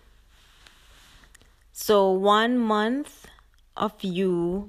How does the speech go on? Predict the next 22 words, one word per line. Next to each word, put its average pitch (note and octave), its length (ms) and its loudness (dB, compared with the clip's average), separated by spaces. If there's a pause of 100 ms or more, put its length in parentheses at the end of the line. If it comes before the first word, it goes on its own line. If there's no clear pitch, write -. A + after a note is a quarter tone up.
being E3+ 260 -4
exposed E3+ 680 -6
to - 60 -20
the F3+ 100 -2
book - 460 -10 (2000)
has G3 260 -2
nothing G#3 420 0
to G#3+ 100 -10
do F3+ 200 0
with E3+ 260 -6
your D#3+ 200 -2
understanding C#3+ 800 -6
and D#3 260 -6
learning C#3+ 380 -8
from C#3+ 320 -10
the D#3 80 -8
book. E3+ 400 -10 (920)
So F3 380 0
one F3+ 380 2
month A3+ 300 0
is F#3 240 -2
short, - 720 -4